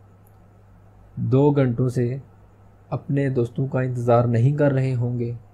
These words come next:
तो दोस्तों, इन तीनों फिक्रात में आपने देखा कि हमने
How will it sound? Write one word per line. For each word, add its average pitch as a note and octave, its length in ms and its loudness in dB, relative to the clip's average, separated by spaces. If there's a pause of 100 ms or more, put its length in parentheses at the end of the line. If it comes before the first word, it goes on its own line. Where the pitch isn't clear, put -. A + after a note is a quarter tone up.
(2000)
तो C#3 60 -8
दोस्तों, D#3 480 -2
इन D3+ 180 -4
तीनों D3 300 -2
फिक्रात B2+ 360 0
में C3 140 -2
आपने C3 180 0
देखा B2 300 -2
कि C#3 120 -6
हमने A#2+ 440 -4